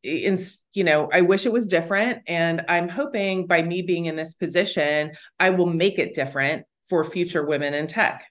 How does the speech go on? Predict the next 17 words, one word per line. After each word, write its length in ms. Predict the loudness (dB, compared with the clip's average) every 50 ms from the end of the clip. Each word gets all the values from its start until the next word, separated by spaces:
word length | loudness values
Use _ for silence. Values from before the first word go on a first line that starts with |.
| _ _ _ _ _ _ _ _ _ -6
My 540 | -2 0 4 4 6 6 4 2 0 -4 -10 -20 _ -20 -14 -6
goals 580 | -2 2 4 4 4 4 4 2 -2 -4 -10 -14 _ _ _ _ _ _ -16
today 680 | -16 -14 -8 -2 2 4 4 4 4 4 2 -2 -4 -6
in 100 | -8 -8
this 160 | -8 -8 -6 -4
industry 640 | -2 -2 -2 -4 -6 -6 -6 -6 -4 -2 -2 -2 -2
is 260 | -2 -2 -4 -2 -2
to 80 | -2 -2
normalize 880 | -2 0 2 2 4 4 4 2 2 0 0 2 2 0 0 -2 -4
women 380 | -4 -4 -2 -2 -2 -4 -2 -2
running 340 | -2 -2 0 -2 -2 -4 -4
technology 600 | -6 -6 -4 -2 -2 0 0 0 -2 -4 -8 -8
companies, 640 | -6 -8 -8 -6 -8 -8 -8 -8 -8 -8 -6 -4
and 280 | -4 -4 -4 -6 -8 -8
specifically 920 | -10 -10 -10 -6 -6 -6 -4 -2 -4 -2 0 -2 -4 -2 -2 -4 -4 -2
women 360 | 0 0 -2 0 -2 -2 -2 -2
running 420 | -2 -2 -2 -2 -4 -4 -8